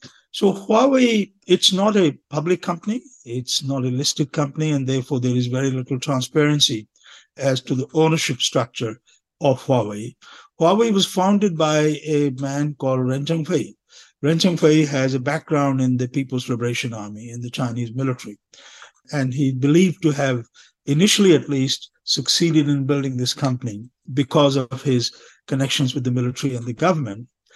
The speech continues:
and essentially by working as a reseller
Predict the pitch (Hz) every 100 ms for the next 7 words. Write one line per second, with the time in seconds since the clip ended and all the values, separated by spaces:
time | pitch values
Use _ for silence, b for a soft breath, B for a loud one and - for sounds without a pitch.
0 | b 139 131 127 - 120 156 151 151 147
1 | 131 127 127 127 123 _ 139 139 151 131
2 | 123 120 123 117 127 180 - 151 107 104